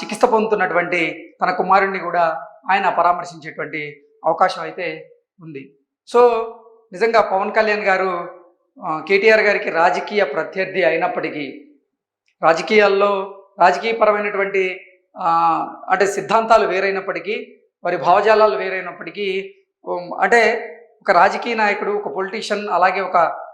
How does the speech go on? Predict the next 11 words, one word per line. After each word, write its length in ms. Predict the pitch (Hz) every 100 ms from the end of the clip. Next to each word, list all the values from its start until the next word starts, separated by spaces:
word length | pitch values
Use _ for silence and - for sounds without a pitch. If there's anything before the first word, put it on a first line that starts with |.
| - -
ఆ, 420 | 156 156 151 147 143
సూపర్ 260 | 208 - 233 - - - _ 208
హీరో 220 | 226 240
అయినటువంటి 840 | 214 196 190 180 175 185 175 175 - _ 185
పవన్ 180 | 196
కళ్యాణ్ 240 | 208 202 190
గారి 200 | 180 175
కుమారుడికి 480 | 170 175 175 160 165
ఇలా 120 | 160
గాయం 400 | 151 156 170 170
అవడం 480 | 160 170 156 156